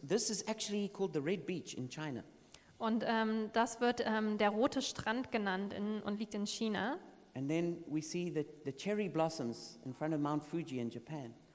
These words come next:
Speaker 2: Und dann sehen wir die Kirschblüte am, ähm,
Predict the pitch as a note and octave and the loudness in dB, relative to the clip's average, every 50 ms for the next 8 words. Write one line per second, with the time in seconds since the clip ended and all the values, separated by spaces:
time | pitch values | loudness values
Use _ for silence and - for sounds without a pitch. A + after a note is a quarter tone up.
0 | - - - A3 G#3+ A#3 A3 A3 A3+ A3+ A3+ A#3 A#3 G3+ A3 G#3+ A3+ - - C#4 | -20 -8 -6 -2 -2 0 -2 0 0 0 2 2 2 2 0 -2 -4 0 2 2
1 | D4 C#4+ C#4+ - - - - - A#3+ A3+ A#3 A#3+ B3 B3 - - A#3+ A3 - G#3+ | 2 2 2 -2 -4 -6 -10 -10 -4 0 2 4 4 2 4 4 4 4 4 4
2 | G#3+ G#3+ G#3+ G#3+ G#3+ G#3+ - - G#3 G3+ G#3 G#3 G#3 G#3 G#3 G#3 G#3 | 2 2 2 0 0 0 2 2 2 2 2 0 -2 -2 -2 -4 -6